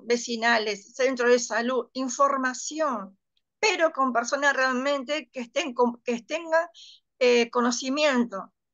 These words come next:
no solamente con amor. Am-, con amor se ayuda, sí, pero también hace falta conocimiento,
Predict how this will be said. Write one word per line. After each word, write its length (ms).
no 140
solamente 560
con 160
amor. 380
Am-, 240
con 160
amor 360
se 200
ayuda, 420
sí, 220
pero 180
también 260
hace 180
falta 220
conocimiento, 880